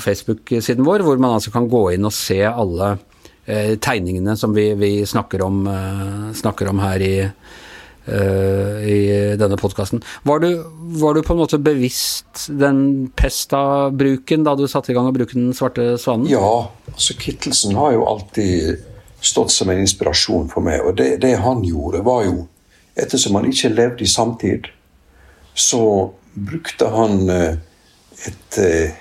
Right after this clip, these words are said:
Speaker 2: e-, et eget symbol, og han utviklet et, eh, et mytisk symbol da, fra, eh, ting som skjedde flere hundre år for hans levetid. Og det sk-, det gjorde han i forbindelse med,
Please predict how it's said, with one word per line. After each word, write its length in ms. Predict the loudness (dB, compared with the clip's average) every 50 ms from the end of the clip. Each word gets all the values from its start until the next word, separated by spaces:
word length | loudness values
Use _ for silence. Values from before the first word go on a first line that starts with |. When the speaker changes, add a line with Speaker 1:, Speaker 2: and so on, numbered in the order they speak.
| -18 _ -2
Speaker 2:
e-, 320 | 0 0 2 2 0 -2 -2 -4 -4
et 100 | -2 -2 0 2
eget 320 | 2 2 2 0 0 -2
symbol, 640 | 0 -2 0 -2 -2 -2 -2 0 0 0 0 2
og 180 | 2 2 2 2
han 160 | 0 -2 -2
utviklet 960 | -2 0 0 0 0 -2 -6 -6 -6 -6 -6 -6 -6 -4 -2 0 0 0 0
et, 220 | -2 -6 -6 -4 -2
eh, 260 | -2 -2 -2 -2 -4 -4
et 40 | -2
mytisk 640 | 0 0 0 0 -2 -4 -6 -4 -2 -2 0 0
symbol 460 | -2 -2 -2 -2 0 0 0 0 0 0
da, 140 | 0 0 0 -2 -4 -10 -16 -20 -20 -20 -20 -20 -20 -8
fra, 480 | -2 0 2 4 4 4 4 2 2 0
eh, 280 | -2 -2 -4 -4 -4 -6 -8 -4
ting 160 | 0 0 2
som 160 | 2 0 0
skjedde 320 | 0 2 2 2 2 0 0
flere 240 | 0 0 2 0 0
hundre 300 | 0 0 0 0 2 2 2 2
år 60 | 2
for 160 | 0 0 0
hans 220 | 0 0 0 0 2
levetid. 480 | 2 0 0 -2 -4 -4 -6 -6 -8 -12 -16 -20 -20 -20 -20 -20 -20 -20 -20 -20 -10 -6
Og 100 | -2 0
det 140 | 2 2 2
sk-, 180 | 2 -2 -2 -2
det 120 | 0 0 2
gjorde 300 | 2 2 4 4 2 2
han 180 | 2 2 2 2
i 60 | 0
forbindelse 600 | 0 0 0 2 2 2 2 2 0 0 0 0
med, 260 | 0 0 0 0 0